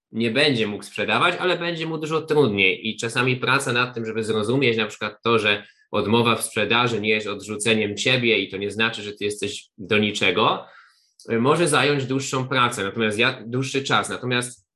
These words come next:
ja zajmuję, mm, taką, y, powiedzmy, pozycję tutaj, jeżeli chodzi o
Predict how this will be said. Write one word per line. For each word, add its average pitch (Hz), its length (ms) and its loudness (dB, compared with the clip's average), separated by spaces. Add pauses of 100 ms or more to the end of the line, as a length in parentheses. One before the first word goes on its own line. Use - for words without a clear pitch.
(460)
ja 107 220 4
zajmuję, 131 800 2 (120)
mm, 110 320 -4
taką, 110 440 0
y, 101 100 -8 (1040)
powiedzmy, 107 800 2
pozycję 123 500 2
tutaj, 107 300 -2
jeżeli 104 500 -4 (200)
chodzi 110 420 0
o 104 440 0